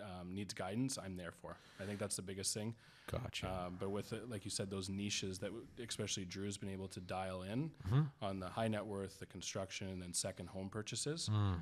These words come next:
Speaker 1: it just allows us to be the, the, the ones,
Speaker 2: Focus.
Speaker 1: the focus
Speaker 2: Yeah.
Speaker 1: and the ones to go to for those needs.
Speaker 2: Yeah, I
Speaker 1: Yeah.
Speaker 2: love that.
Speaker 1: Yeah.
Speaker 2: So if we go, if we go general for a second, and then I
Speaker 1: Yeah.
Speaker 2: wanna, I wanna go into your target market, but I wanna
Speaker 1: Yeah.
Speaker 2: get some advice.
Speaker 1: Mm.
Speaker 2: So on the, on the general public side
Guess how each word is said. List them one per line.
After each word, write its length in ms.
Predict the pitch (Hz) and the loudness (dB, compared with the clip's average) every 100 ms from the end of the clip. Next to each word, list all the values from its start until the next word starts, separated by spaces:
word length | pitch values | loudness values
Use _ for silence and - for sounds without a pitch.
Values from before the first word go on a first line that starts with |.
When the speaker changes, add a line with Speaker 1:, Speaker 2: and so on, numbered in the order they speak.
| 82 | 0
Speaker 1:
it 80 | 104 | 2
just 140 | 107 | 4
allows 360 | 113 107 101 98 | 4 4 4 2
us 140 | 98 | 0
to 100 | - | 0
be 140 | 98 95 | -2 -2
the, 240 | 92 95 143 127 | -2 -4 -6 -4
the, 160 | 95 95 175 - - - - | -4 -6 -14 -20 -20 -18 2
the 120 | 123 | 8
ones, 260 | 90 104 - | 8 8 4
Speaker 2:
Focus. 60 | - | 2
Speaker 1:
the 60 | 104 | 0
focus 380 | 107 104 123 | 2 4 4
Speaker 2:
Yeah. 40 | 143 | 6
Speaker 1:
and 60 | 143 | 8
the 60 | |
ones 220 | 143 139 | 8 8
to 100 | 139 | 4
go 160 | 110 104 | 4 2
to 200 | - 95 | 2 -2
for 120 | - | -2
those 300 | 92 90 87 | -2 0 -2
needs. 260 | 90 76 - - - - | -4 -4 -8 -8 -20 0
Speaker 2:
Yeah, 180 | 90 80 | 6 8
I 80 | 80 | 8
Speaker 1:
Yeah. 80 | 82 | 6
Speaker 2:
love 180 | 82 | 6
that. 200 | 80 76 - - | 6 2 0 -6
Speaker 1:
Yeah. 120 | 87 | 6
Speaker 2:
So 160 | - 135 | 10 12
if 240 | 135 - | 12 12
we 100 | 151 | 10
go, 220 | 127 139 | 12 12
if 140 | 123 104 | 12 8
we 120 | 107 | 8
go 240 | 107 110 104 | 10 10 10
general 440 | 90 87 82 80 | 8 8 8 4
for 160 | - 78 | 2 0
a 60 | |
second, 320 | - 82 - | 4 4 8
and 100 | 92 | 8
then 80 | 87 | 10
I 40 | 90 | 10
Speaker 1:
Yeah. 60 | |
Speaker 2:
wanna, 160 | 87 82 - - | 10 6 2 4
I 80 | |
wanna 160 | 87 87 | 6 8
go 80 | 87 | 8
into 120 | 85 | 8
your 80 | 82 | 6
target 300 | - 87 85 | 6 8 8
market, 320 | 82 78 85 | 6 6 6
but 100 | 87 | 8
I 40 | 87 | 8
wanna 200 | 92 90 | 8 8
Speaker 1:
Yeah. 60 | |
Speaker 2:
get 100 | 82 | 6
some 140 | - 90 | 6 4
advice. 680 | 80 82 78 73 - - - - - | 4 6 8 6 2 -2 -4 -8 -2
Speaker 1:
Mm. 160 | 107 95 | 0 10
Speaker 2:
So 320 | 110 95 95 | 12 12 12
on 280 | 95 104 107 | 12 12 12
the, 260 | 101 104 - | 10 8 8
on 120 | 101 | 6
the 80 | 92 | 10
general 360 | 120 151 147 | 12 12 12
public 380 | - 107 95 - | 12 12 10 8
side 380 | - 78 64 | 4 4 2